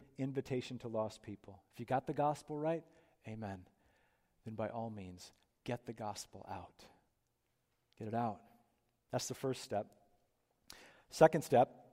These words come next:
as we close, is for those of us who are with us today and interested in pursuing covenant membership.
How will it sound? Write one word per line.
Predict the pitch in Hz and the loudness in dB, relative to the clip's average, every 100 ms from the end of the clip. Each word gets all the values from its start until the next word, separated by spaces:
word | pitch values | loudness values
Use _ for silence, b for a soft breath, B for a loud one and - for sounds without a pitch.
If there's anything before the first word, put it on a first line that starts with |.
| - | -12
as | 117 | -4
we | 120 | -2
close, | - 123 117 | 6 6 4
is | 131 | -4
for | - 123 | -4 0
those | 120 123 123 | 2 2 0
of | |
us | 117 - | 0 0
who | - | -4
are | 120 | 0
with | 120 117 | 0 0
us | 117 | -4
today | - 113 110 107 B B - | -2 2 2 0 B B -8
and | 120 127 | -6 -4
interested | 120 127 - 113 | -6 -6 -4 -4
in | 131 113 | -4 -12
pursuing | - - - 120 113 110 | -12 -8 -4 -2 -4 0
covenant | 131 117 113 107 - 131 | 0 2 -2 -6 -12 -4
membership. | 113 107 - 90 | -2 -2 -6 -12